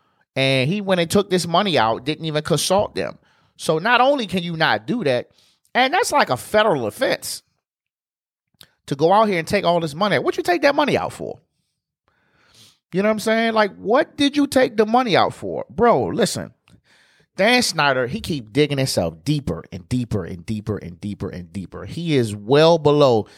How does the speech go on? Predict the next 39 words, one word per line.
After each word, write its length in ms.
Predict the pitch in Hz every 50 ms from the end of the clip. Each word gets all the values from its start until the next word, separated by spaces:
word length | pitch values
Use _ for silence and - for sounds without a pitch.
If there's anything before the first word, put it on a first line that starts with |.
| - - - _
that 240 | - 104 131 131 131
six-foot 680 | 127 - - 160 147 - - - - - 131 113 - -
fucking 320 | - 123 117 - - 107 101
grave 340 | 92 104 107 107 101 92
he 80 | 98 98
done 160 | 85 80 82
dug 220 | 78 92 85 78 -
for 100 | - 80
himself. 360 | - - - 82 58 - -
He 100 | - 156
about 340 | 156 151 143 135 127 - -
fifty 380 | - - 180 180 - 165 175
feet 320 | - - - 160 139 - -
fucking 320 | 143 120 110 - 110 -
under. 360 | - 104 101 90 - - - - - - _ _ _ _ _ _
It 260 | - 151 160 156 151 -
can't 260 | - 190 180 175 165 156
get 160 | 170 165 -
no 160 | 165 160 156
worse. 380 | 151 160 196 180 135 127 - -
And 160 | 143 143 135
the 40 | 131
crazy 420 | 135 - 160 175 180 175 151 139
thing 260 | 139 143 139 131 131 147
is, 300 | 165 156 143 127 120 -
between 480 | - 110 - - 160 151 139 127 120
now 320 | 127 135 151 165 156 147 107
and 120 | 110 107
whenever 440 | 110 110 98 - - 139 165 180 175
the 100 | 165 151
fuck 240 | - 160 147 143 131
they 120 | 135 135
decide 440 | 123 117 - - 143 143 135 127 127
they're 80 | 127
gonna 240 | 127 123 120 113 107
get 160 | 95 95 92
rid 220 | 82 87 139 185 202
of 80 | 190
him, 160 | 202 208 208